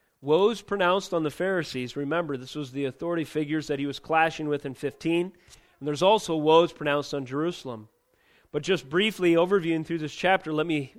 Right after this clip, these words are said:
hit on a few highlights. First of all, verse one and two. "Then Jesus said to the crowds and to the disciples, 'The scribes and the Pharisees sit on Moses' seat.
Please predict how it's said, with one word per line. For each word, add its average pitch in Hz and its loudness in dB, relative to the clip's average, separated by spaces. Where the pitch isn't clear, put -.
hit 202 -2
on 160 2
a 147 0
few 151 -4
highlights. 170 -2
First - -10
of 143 -8
all, 143 0
verse 131 -10
one 147 -4
and 131 -8
two. 151 -6
"Then 165 4
Jesus 165 -2
said 202 2
to 196 -8
the 202 0
crowds 175 4
and 156 -6
to 196 -6
the 185 2
disciples, 156 -4
'The 135 -14
scribes 185 0
and 180 -2
the 139 -2
Pharisees 175 -4
sit 202 -4
on 127 -6
Moses' 131 -6
seat. - -8